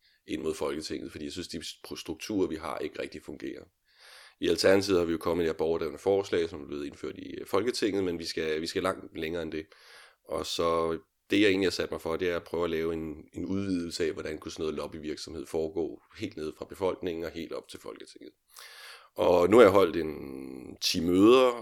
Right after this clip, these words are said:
og, øh, et af de emner, der er kommet meget på plakaten, det er det her fem G. Og det er godt nok en debat af polariserede dimensioner.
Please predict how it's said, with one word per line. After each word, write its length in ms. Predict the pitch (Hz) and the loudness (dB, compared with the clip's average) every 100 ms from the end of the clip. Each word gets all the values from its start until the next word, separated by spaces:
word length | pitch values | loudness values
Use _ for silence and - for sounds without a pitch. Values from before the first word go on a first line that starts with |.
| - | -4
og, 360 | 87 85 82 80 | -2 0 0 2
øh, 60 | 82 | 2
et 160 | 101 | 2
af 60 | 113 | 2
de 160 | 110 | 4
emner, 260 | 90 98 104 | 4 4 2
der 320 | 90 76 76 | 0 -2 -4
er 40 | 71 | -6
kommet 440 | - 80 78 73 - _ _ - | -6 -4 -4 -6 -10 _ _ -6
meget 360 | 80 95 120 | 2 6 6
på 100 | - | 4
plakaten, 520 | 101 92 - 87 - 92 | -2 -2 2 2 0 -2
det 60 | |
er 40 | 92 | 0
det 80 | 85 | -2
her 60 | |
fem 260 | 85 101 73 131 | 0 -2 0 -2
G. 0 | 123 - - - - - - - - _ | -2 -6 -18 -20 -20 -18 -18 -18 -20 _
Og 320 | 73 87 85 - | 0 2 2 2
det 200 | 127 131 - | 2 0 -4
er 240 | 101 101 107 - | 0 0 0 -4
godt 320 | - 98 101 - | -2 0 -2 -2
nok 260 | 87 95 85 | -4 -4 -6
en 160 | 87 | -4
debat 420 | 87 82 85 - - | -4 -4 -4 -6 -10
af 360 | 80 80 78 78 - | -6 -4 -6 -8 -6
polariserede 560 | 85 82 78 - 90 82 | -4 -2 -2 0 0 0
dimensioner. 680 | 82 80 80 - 80 80 | -6 -8 -8 -10 -14 -16